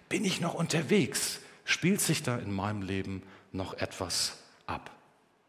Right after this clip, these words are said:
Das war das Zweite. Ankerplatz überbewertet. Ich glaube, wer Dauerankerer werden möchte, für den wird der Nachbar ganz schnell zum Konkurrenten. Und das darf nicht sein, sondern wir wollen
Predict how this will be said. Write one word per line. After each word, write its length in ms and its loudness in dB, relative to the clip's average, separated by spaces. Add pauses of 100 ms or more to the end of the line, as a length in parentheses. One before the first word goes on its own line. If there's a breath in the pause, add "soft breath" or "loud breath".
(2500 loud breath)
Das 160 6
war 80 10
das 220 2
Zweite. 440 6 (640)
Ankerplatz 580 4
überbewertet. 840 2 (640 loud breath)
Ich 160 2
glaube, 420 4
wer 160 6
Dauerankerer 920 4
werden 240 4
möchte, 280 -2
für 160 -2
den 320 0
wird 200 -2
der 80 0
Nachbar 420 -2
ganz 240 -2
schnell 240 4
zum 220 0
Konkurrenten. 720 -2 (1500 loud breath)
Und 360 -2
das 240 6
darf 280 4
nicht 160 -2
sein, 260 2
sondern 380 -2
wir 180 0
wollen 380 -2